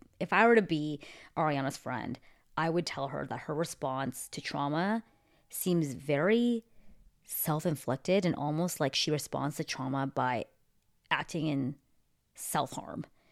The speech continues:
And self-harm meaning a variety of different ways, right? When you think of the term self-harm, I think I would think of, you know, like, physically abusing your body or, or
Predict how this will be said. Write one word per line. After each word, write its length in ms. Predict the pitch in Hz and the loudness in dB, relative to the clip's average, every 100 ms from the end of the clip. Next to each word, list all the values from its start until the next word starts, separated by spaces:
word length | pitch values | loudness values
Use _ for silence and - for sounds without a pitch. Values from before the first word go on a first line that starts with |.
| _ _ | _ _
And 140 | 202 185 | 2 6
self-harm 480 | 208 202 - 170 175 | 4 4 2 4 4
meaning 240 | 156 156 | 2 0
a 60 | 139 | -2
variety 560 | 147 151 143 135 120 | 0 2 2 0 -2
of 80 | 135 | -4
different 260 | 135 127 120 | -2 -2 -2
ways, 340 | 113 82 151 | -2 -2 -2
right? 220 | 143 143 | -2 0
When 140 | - 165 | 0 -2
you 60 | |
think 180 | - 147 | -2 -2
of 80 | 139 | -2
the 60 | |
term 260 | 135 139 139 | -4 -4 -4
self-harm, 540 | - 127 - 139 120 | -6 -10 -6 -4 -4
I 80 | 120 | -6
think 280 | - 131 120 - - _ - | -4 -4 -4 -12 -20 _ -4
I 160 | 143 | -2
would 160 | 131 - | -2 -4
think 180 | 127 139 | -4 -4
of, 160 | 123 | -4
you 120 | 151 113 | -4 -4
know, 140 | 107 | -4
like, 240 | 110 - - _ _ - _ _ _ _ - | -6 -10 -18 _ _ -20 _ _ _ _ -16
physically 680 | - 165 147 147 135 123 - - | 0 0 0 -2 -2 -2 -4 -4
abusing 340 | 160 143 123 | -4 -4 -4
your 80 | 156 | 2
body 440 | 254 247 240 214 | 6 8 8 8
or, 260 | 165 131 - | 8 6 0
or 440 | 147 139 127 123 | 0 0 2 0